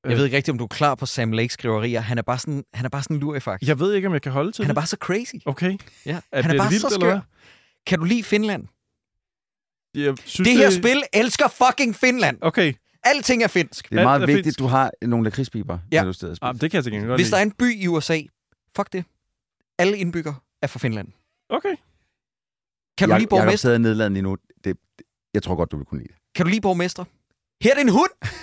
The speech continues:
Speaker 2: Er hu-, er borgmesteren en hund?
Speaker 1: Ja!
Speaker 2: Okay, men prøv at, Paw Patrol
Speaker 1: Det er så skørt, det
Speaker 2: Paw
Speaker 1: spil!
Speaker 2: Patrol kan et eller andet, som måske
Speaker 1: <laughs>
Speaker 2: Nej, okay. Nå. Jamen, øh, altså, jeg, jeg ved ikke andet end, at, øh, man spiller som hende der Sega Anderson, øh, som
Speaker 3: Som hedder
Speaker 2: prøver
Speaker 3: det samme som din datter?
Speaker 2: Ja,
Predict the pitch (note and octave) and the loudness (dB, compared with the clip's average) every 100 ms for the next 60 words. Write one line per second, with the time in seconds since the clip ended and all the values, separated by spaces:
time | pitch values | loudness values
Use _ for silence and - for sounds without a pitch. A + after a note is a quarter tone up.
0 | - G#4+ - - - - D3 B2+ - C3+ | -18 -20 -20 -20 -8 0 0 0 -2 -2
1 | D3 D3+ F#3 F#3 D3+ C3 G#3 B3+ E4 F4+ | 2 0 0 0 0 0 0 2 4 2
2 | E4+ _ _ _ C#3 D3 C3+ C3 D3+ D#3 | -2 _ _ _ -4 0 0 0 2 2
3 | C3+ - E3+ G3 - - D4 - - C#4 | 2 0 0 0 2 4 6 4 2 2
4 | C4+ C4+ C4 A#3+ D#3+ F#3 G#3 F3 D3 E3+ | 4 4 4 0 2 0 0 0 -2 0
5 | E3 E3+ D#3 C#3 C#3+ D3+ C3+ - E3 D#3+ | 0 2 0 0 0 0 -2 -2 0 0
6 | D#3 D3+ D3 D3 D3 - - D#3+ A#3 B3+ | 0 -2 -2 -4 -8 -14 -4 0 0 -2
7 | A#3+ - D#3+ F#3 _ _ E3 E3 D#3+ D#3+ | -8 0 0 0 _ _ -2 2 2 2
8 | D3+ D3 D#3 F3+ E3+ F3 G3 G3+ F#3+ F#3+ | 0 0 2 2 2 0 2 4 4 2
9 | G3 F3+ C#3 C#3+ D3 C3+ B2+ C3 B2+ C3 | 2 0 -2 -2 0 0 0 -2 -4 -4
10 | E3+ E3 D#3+ D#3 D3 C#3 D3+ C#3 C3 C3 | -2 0 0 0 0 -2 -2 -2 -2 -2
11 | C3 D#3+ E3 F3 D#3 - _ _ _ C#3+ | -2 -6 -4 -4 -6 -8 _ _ _ -2
12 | C3+ B2+ B2 A#2+ A#2 - C3+ C#3 C#3 D3+ | 0 2 0 0 -2 -2 -2 0 2 4
13 | D#3+ D#3 D3+ D3 C#3 C3 D3 - - F3+ | 6 4 2 -4 -6 -6 -8 -8 -2 -2